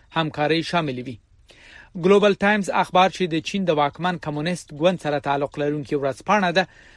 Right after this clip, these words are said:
د نهي یا سه شنبې په ورځ په یو کالم کې ویلي چې دا ناسه د وخت د تقاضا سره اړخ لګوي او د عربي ملکونو سره د چین تعلقات یو نوي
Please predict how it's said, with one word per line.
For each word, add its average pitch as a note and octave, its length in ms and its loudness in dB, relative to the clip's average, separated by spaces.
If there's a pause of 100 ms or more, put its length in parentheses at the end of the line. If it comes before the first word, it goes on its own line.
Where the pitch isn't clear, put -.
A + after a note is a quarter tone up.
(160)
د E3 260 4
نهي F#3+ 220 2
یا E3+ 180 2
سه F#3 180 -2
شنبې D#3+ 240 -4
په D3 120 -6
ورځ F3 260 0
په E3 80 2
یو D3+ 160 2
کالم D3+ 260 0
کې D3 160 -6
ویلي G#3 280 -2
چې F#3 200 -4
دا D#3 80 2 (140)
ناسه G3+ 340 0
د D#3+ 160 2
وخت F#3 220 0 (100)
د D3 160 -2
تقاضا D3 480 0
سره C#3+ 160 -2 (160)
اړخ G#3 240 0
لګوي F#3 320 0 (400)
او A#3+ 160 4
د G3+ 100 2
عربي E3 320 0
ملکونو D#3+ 380 -6
سره D3 240 0
د C#3 140 -8
چین G3+ 200 -4
تعلقات C#3 600 -2
یو D3 60 0 (120)
نوي D#3+ 200 -4